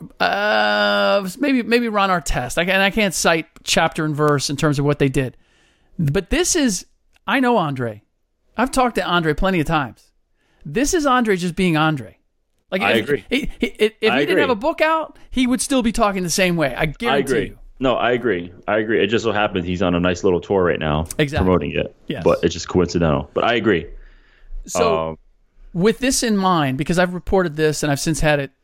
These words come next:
Speaker 1: you know, several people come back and tell me, you know, confirming it further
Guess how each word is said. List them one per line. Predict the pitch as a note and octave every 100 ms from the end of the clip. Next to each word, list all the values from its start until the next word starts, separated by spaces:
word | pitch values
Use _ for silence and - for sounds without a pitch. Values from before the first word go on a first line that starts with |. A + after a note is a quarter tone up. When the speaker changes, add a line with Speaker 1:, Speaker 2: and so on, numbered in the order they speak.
| -
Speaker 1:
you | D3
know, | C3+ C3 _ _
several | - F3+ D3+
people | C3+ D3+ C#3+
come | C3 C#3+
back | C#3 C#3
and | C3+
tell | C#3+ C#3
me, | C3+ B2+ A#2 _ _ _ _
you | - - - C#3
know, | C3 B2
confirming | - C#3+ - E3 D#3 C#3 C3
it | B2+
further | - D#3+ C#3+ B2 A#2+ B2+